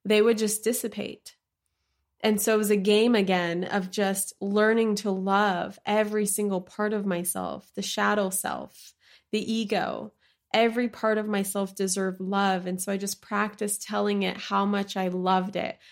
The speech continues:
how much I loved my emotions, my feelings, my fears, my anxieties, my worries, my sadness, anything that would come up, I would practice loving it.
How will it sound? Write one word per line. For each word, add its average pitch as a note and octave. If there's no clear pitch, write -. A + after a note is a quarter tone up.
how G#3
much A3
I G#3
loved G3
my G3+
emotions, F#3+
my F#3
feelings, F#3
my F#3+
fears, F#3
my F#3
anxieties, F#3+
my F#3
worries, F#3+
my F3+
sadness, F#3+
anything A3+
that F#3
would G3
come G3
up, G3+
I F#3
would F#3
practice G3+
loving F#3
it. -